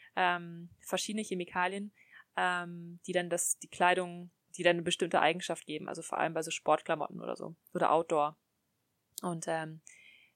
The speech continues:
die gar nicht richtig untersucht wurden und, ähm, die landen dann im Abwasser. Und das wird einfach nicht geklärt. Also da waren dann auch Bilder von, äh, pinken Seen und blauen Seen und, ähm, irgendwie grün und was weiß ich.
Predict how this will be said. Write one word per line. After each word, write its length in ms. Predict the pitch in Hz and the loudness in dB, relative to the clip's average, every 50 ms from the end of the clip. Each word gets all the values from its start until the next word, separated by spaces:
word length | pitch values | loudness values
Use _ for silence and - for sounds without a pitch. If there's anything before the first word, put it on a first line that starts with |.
| _ _ - | _ _ -10
die 460 | 190 180 180 175 175 175 175 170 170 | -8 -6 -6 -4 -2 -2 -2 -2 0
gar 160 | - 185 175 175 | 2 2 2 2
nicht 220 | 185 180 - - | 2 -2 -4 -6
richtig 280 | 185 180 - - 180 180 | -6 -6 -6 -6 -6 -6
untersucht 420 | 165 175 180 170 180 208 220 - _ _ _ | -4 -4 -4 -4 -4 -6 -8 -10 _ _ _
wurden 380 | 165 165 160 160 156 156 151 | -2 0 0 0 0 -4 -8
und, 400 | - - 165 165 165 165 170 - - - | -8 -8 -8 -8 -10 -10 -12 -10 -6 -4
ähm, 540 | 170 165 165 160 160 160 160 160 160 175 - - | -4 -4 -4 -6 -10 -12 -14 -14 -14 -14 -10 -8
die 100 | 175 165 | -2 2
landen 340 | 170 170 180 180 185 180 | 2 2 2 2 0 0
dann 200 | 175 170 165 165 | 0 0 0 -2
im 140 | - 170 165 | -4 -4 -2
Abwasser. 560 | - - - - 160 170 - - - - 170 - _ _ _ _ _ _ _ _ _ _ _ _ | -4 -2 0 0 0 2 0 -2 -6 -8 -12 -16 _ _ _ _ _ _ _ _ _ _ _ _
Und 180 | - 180 175 175 | 0 2 2 2
das 140 | 175 - - | 0 0 0
wird 120 | 180 - | 2 2
einfach 240 | 175 175 170 170 175 | 4 2 2 0 -4
nicht 120 | 170 - | -6 -12
geklärt. 440 | - - - - 180 175 156 160 - | -14 -8 -2 2 4 4 4 2 0
Also 180 | - 170 - 160 | -2 -4 -4 0
da 380 | - 165 165 160 165 165 170 _ _ _ _ _ _ _ _ | 0 0 2 0 -2 -4 -8 _ _ _ _ _ _ _ _
waren 200 | - 160 165 170 | 8 8 10 10
dann 140 | 175 175 - | 8 4 6
auch 180 | - 156 165 - | 6 6 4 4
Bilder 300 | - 180 180 185 175 175 | 0 0 2 4 2 2
von, 460 | - - 156 156 156 156 156 156 - - | 2 0 0 0 0 -2 -8 -14 -6 -2
äh, 180 | - 165 160 160 | 0 0 0 0
pinken 380 | 160 - - 220 220 233 - 190 | -2 -4 -4 -4 -4 -4 -6 -6
Seen 260 | 180 190 180 180 175 | -4 -2 -2 -2 -2
und 140 | 170 165 160 | -4 -4 0
blauen 380 | - 170 165 170 196 208 202 180 | 6 8 8 8 8 6 2 -2
Seen 320 | - 185 180 180 180 170 | -2 -2 -2 -2 -4 -6
und, 320 | 160 165 160 160 - - - | -8 -8 -8 -10 -14 -12 -8
ähm, 440 | 175 165 160 156 156 156 151 156 160 _ - - | -8 -6 -6 -8 -10 -12 -14 -16 -18 _ -12 -8
irgendwie 320 | - 170 165 160 156 160 | -6 -6 -6 -8 -10 -10
grün 440 | - 175 160 208 233 233 220 190 180 | -6 -2 0 2 2 2 2 0 0
und 300 | - 160 165 156 - - _ | -2 -4 -4 -6 -10 -6 _
was 160 | - 185 - 175 | -4 -2 -2 -2
weiß 80 | 170 | 0
ich. 320 | - 170 220 330 - - | 4 4 4 4 4 -2